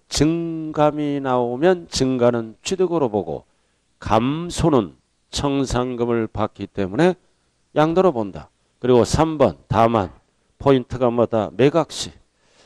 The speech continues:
팔아먹었죠? 양도하는 경우에는 양도로 본다. 매각했다는 거예요. 그 그림 보면은 환지와 보류지는 양도가 아니다.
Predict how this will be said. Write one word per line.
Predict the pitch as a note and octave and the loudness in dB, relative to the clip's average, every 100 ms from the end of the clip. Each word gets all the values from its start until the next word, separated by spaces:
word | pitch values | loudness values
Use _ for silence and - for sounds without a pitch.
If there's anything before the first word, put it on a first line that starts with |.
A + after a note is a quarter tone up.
| _ _ _ _ _ | _ _ _ _ _
팔아먹었죠? | - C3 C3 B2+ B2+ E3+ G#3 - _ _ _ _ | 2 2 2 0 0 2 0 -2 _ _ _ _
양도하는 | G2 A#2+ B2+ B2+ B2+ E3 G3 F#3 F3+ F3 | 0 0 -2 -8 -4 0 2 0 -4 -8
경우에는 | E3+ E3 E3 D#3+ D#3 D#3+ - _ | -6 -4 -2 -2 -2 -8 -14 _
양도로 | A#2+ A2 G#2+ G#2+ | 2 2 0 -2
본다. | F2+ E2+ D#2+ - D#2+ _ _ _ _ | -2 -6 -8 -14 -16 _ _ _ _
매각했다는 | - A2+ A#2+ A#2 A#2+ - A2+ G#2+ | 0 0 2 -4 -4 -4 -4 -2
거예요. | G2 F#2 | -4 -4
그 | E3 | -8
그림 | - D#3 D#3 C#3 | -2 2 2 2
보면은 | B2 A2 G2 D#2 _ _ _ _ _ | 0 0 -4 -6 _ _ _ _ _
환지와 | - C3+ C3 B2+ A#2 A2+ A#2+ A2+ | -2 0 0 -4 -6 0 4 4
보류지는 | G#2+ G#2 G#2 F#2+ C#3+ E3+ C3+ | 0 -4 -2 -2 -2 -4 -4
양도가 | E3 E3+ F3 E3+ | -4 -4 -2 -2
아니다. | G#2+ F2+ D#2 G2+ | -2 -8 -6 -6